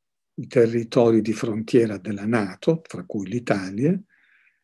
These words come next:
e poi la vittoria della seconda, della terza guerra mondiale, cioè della guerra fredda, e la, l'avanzata della nato in tutti gli stati che precedentemente facevano parte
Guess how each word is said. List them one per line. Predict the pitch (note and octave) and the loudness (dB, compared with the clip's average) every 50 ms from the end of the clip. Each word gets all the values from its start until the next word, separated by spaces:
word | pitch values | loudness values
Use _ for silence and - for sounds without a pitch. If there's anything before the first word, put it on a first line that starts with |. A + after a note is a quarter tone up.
| _ _ _ | _ _ _
e | - A#3 D#3+ - | 6 6 6 8
poi | - D#3+ A2+ F#2 A2 C#3 G3 G3 F#3+ E3+ | 6 4 4 6 6 6 6 6 6 2
la | A2 F2+ F#2 | 0 -2 -4
vittoria | G#2 B2 - _ _ - - A#2 A2+ B2+ C#3 C3 B2+ A#2+ A#2 A#2 A2 A2 G#2+ G#2 G#2 A2 G#2 | -8 -10 -12 _ _ 0 2 4 6 6 6 6 4 0 -2 -2 -2 -4 -4 -6 -8 -8 -10
della | F#2 F2+ F#2 A2 G#2 G2 - - | -10 -8 -6 -6 -6 -6 -8 -12
seconda, | - - A#2+ G#2+ - - B2+ A#2 A#2+ A2+ G2 - | -12 -10 -10 -8 -4 -2 -2 -2 -2 -2 -4 -4
della | D#3 A#2 B2+ A2+ G#2 G2+ | -2 -2 -2 -2 -2 0
terza | - C3 A#2 A2+ - A#2 | 2 2 2 2 0 -2
guerra | G#2+ A2+ A#2 A2+ A2+ | -2 0 0 2 2
mondiale, | A2+ B2+ C#3 B2+ A2+ - A#2+ C#3+ C#3 | 4 4 4 2 2 0 0 -2 -2
cioè | - - G#2 | -2 -4 -4
della | G2+ G#2+ G2 F#2+ G2+ | -4 -6 -8 -8 -6
guerra | G#2 A2+ A2+ G#2+ G#2 A2+ A2+ - _ _ _ _ _ _ | -4 -4 -2 -2 -4 -6 -10 -12 _ _ _ _ _ _
fredda, | - - - D3+ C#3 A2 F#2+ F#2 G2 G2+ B2+ C#3+ F3 F#3 | -4 2 6 8 8 8 6 4 0 2 4 4 4 4
e | - B2+ A#2+ A#2+ B2 B2+ B2+ B2+ | 4 2 0 0 -2 -4 -4 -2
la, | A#2+ A2 C3 - | -2 0 0 0
l'avanzata | - C#3+ B2 A2 A2 A#2 A#2 A#2 A#2+ A#2 - - C#3+ C#3+ C#3 C#3 C3+ A#2+ | 0 2 2 4 4 2 2 0 -2 -2 0 2 4 4 4 2 0 -2
della | G#2+ A2 G#2+ A2 A#2+ A#2+ | 0 0 2 2 2 2
nato | A#2 A2 G2+ F#2+ G2 G#2+ - - - D3 E3 - - - - - _ _ _ - - - - | 2 0 -2 -2 -4 -10 -8 -4 -2 -2 -2 -4 -8 -20 -20 -20 _ _ _ -20 -20 -12 -2
in | C4 F3 D3 C#3 C3+ C3+ C3+ | 2 2 2 2 2 -2 0
tutti | - G#3 F#3 F#2 - - _ - - D#3+ | 2 4 4 4 2 -6 _ -4 -2 0
gli | B2+ A#2 B2 | 0 0 0
stati | B2 - - _ - C#3+ A2+ G#2+ G#2+ A#2 A#2+ - - - C3+ C#3+ E3+ F#3 F#3 | -2 -4 -4 _ 2 2 4 2 0 -2 -6 -8 -4 0 0 0 0 -2 -6
che | _ - - C#3+ B2+ A#2 A#2+ - - _ | _ 2 6 6 6 6 4 0 -6 _
precedentemente | _ - A2+ G#2 - - A2+ A2 A#2 A#2+ - B2+ A#2 A2+ A2 - | _ -4 -4 -2 -2 -4 -4 -4 -2 0 0 0 0 0 0 -2
facevano | A2 - C3 - A#2+ A#2 A2 G#2+ G#2+ | -2 -2 -2 -2 -2 -4 -2 -4 -4
parte | - A#2+ A2 G#2+ G#2 - - G#2+ A#2+ - | -4 -2 -4 -4 -4 -6 -6 -6 -6 -6